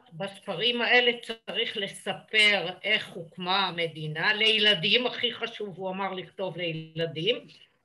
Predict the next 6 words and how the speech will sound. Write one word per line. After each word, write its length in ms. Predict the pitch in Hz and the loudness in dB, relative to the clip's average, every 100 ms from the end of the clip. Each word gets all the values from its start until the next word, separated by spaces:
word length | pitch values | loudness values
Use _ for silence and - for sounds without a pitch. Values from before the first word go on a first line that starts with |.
| _ _ | _ _
ולא 680 | 165 139 196 190 190 190 226 311 339 | -12 2 4 4 2 4 4 6 6
להזכיר 560 | 277 - - 214 196 | 4 -2 -2 2 2
בהם 480 | 180 185 196 214 233 233 _ | 2 4 6 6 4 -2 _
לא 240 | 165 226 247 | -2 0 2
את 60 | |
האצ"ל, 680 | 302 247 202 196 - 185 196 | 2 4 2 0 -2 0 0